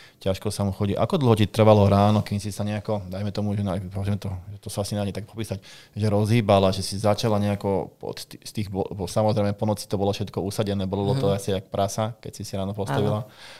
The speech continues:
Speaker 1: To rozchodenie také základné.
Speaker 2: Ono to potom tak, o, sa zleje a potom to za chvíľku tak otupu-, otupeje, možno do pol hodinky, ale nesmieš sa potom zastaviť zasa. Musíš stále ísť, no,
Speaker 1: Musíš stále
Speaker 2: alebo
Speaker 1: ísť.
Speaker 2: pluskať, alebo
Speaker 1: Áno,
Speaker 2: ísť, no.
Speaker 1: jasne.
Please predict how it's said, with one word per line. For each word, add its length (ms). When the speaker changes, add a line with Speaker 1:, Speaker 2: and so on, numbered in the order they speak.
Speaker 1:
To 120
rozchodenie 520
také 280
základné. 400
Speaker 2:
Ono 140
to 140
potom 300
tak, 340
o, 140
sa 200
zleje 340
a 100
potom 320
to 140
za 100
chvíľku 320
tak 220
otupu-, 480
otupeje, 560
možno 260
do 140
pol 160
hodinky, 400
ale 160
nesmieš 260
sa 100
potom 220
zastaviť 540
zasa. 320
Musíš 260
stále 400
ísť, 240
no, 160
Speaker 1:
Musíš 220
stále 240
Speaker 2:
alebo 80
Speaker 1:
ísť. 80
Speaker 2:
pluskať, 420
alebo 320
Speaker 1:
Áno, 140
Speaker 2:
ísť, 180
no. 120
Speaker 1:
jasne. 300